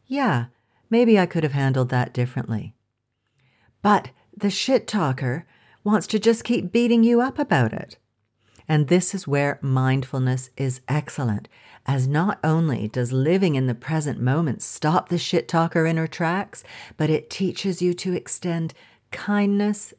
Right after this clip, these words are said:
and compassion to yourself and also to the people who programmed you. There is many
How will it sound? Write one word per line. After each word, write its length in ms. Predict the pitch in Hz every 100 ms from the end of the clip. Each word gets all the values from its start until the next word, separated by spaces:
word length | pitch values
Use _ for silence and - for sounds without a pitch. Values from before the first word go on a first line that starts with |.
| -
and 340 | 147 151 151
compassion 800 | - 147 131 156 147 143 - 123
to 140 | 127 151
yourself 800 | 147 147 - - 151 120 - _ _ _ _ _ _
and 300 | - 123 123 - _ -
also 640 | 139 156 - 196 202 262 _ _ _ _ _ _ _ _
to 140 | - 160
the 100 | 143
people 540 | 131 143 135 131 123 123
who 100 | 139
programmed 800 | 131 - 131 143 131 113 113 120
you. 200 | 123 - - _ _ _ _ _ _ _ _ _ _ _ -
There 360 | 123 143 143 -
is 320 | 147 143 139 - - -
many 760 | 147 147 156 185 214 123 110 127